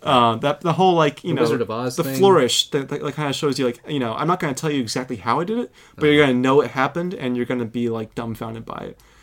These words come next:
Speaker 1: I think
Speaker 2: And that
Speaker 1: that that
Speaker 2: endears you to it. It used to.
Speaker 1: Exactly, and I think that's why people love those games so much and look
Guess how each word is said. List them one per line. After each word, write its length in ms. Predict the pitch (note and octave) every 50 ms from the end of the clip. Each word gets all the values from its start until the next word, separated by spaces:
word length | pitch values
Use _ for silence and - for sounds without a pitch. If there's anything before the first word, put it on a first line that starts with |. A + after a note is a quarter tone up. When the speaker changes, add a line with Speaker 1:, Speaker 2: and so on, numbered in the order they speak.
| _ _ _
Speaker 1:
I 100 | - C3+
think 160 | C3 F3+ -
Speaker 2:
And 80 | B2 B2
that 40 | -
Speaker 1:
that 60 | D#3
that 100 | C#3+ C#3+
Speaker 2:
endears 320 | C3 A#2+ A#2+ A#2+ G#2+ F2+ F#2+
you 100 | F#2 F2
to 220 | - - F#2 E2
it. 160 | D#2+ D2+ -
It 60 | E2+
used 280 | F2+ F#2+ F#2+ F#2 - -
to. 160 | - D2+ C#2 - _ _
Speaker 1:
Exactly, 520 | - D3 A#2+ A2 G#2+ B2+ A#2 A#2 - - A2
and 80 | G#2+
I 40 | G#2+
think 140 | - D3+ E3
that's 180 | F#3+ F#3+ - -
why 100 | D3+ C#3
people 320 | - D#3 C#3+ D3 B2+ A#2
love 280 | A2 A2+ A2+ A#2 A#2 -
those 240 | A#2+ A2+ A2 -
games 280 | - A2+ A2 A2+ A#2+ -
so 140 | - B2+ A2+
much 260 | A2+ A2+ - - -
and 120 | C#3 B2
look 160 | A#2 A#2 -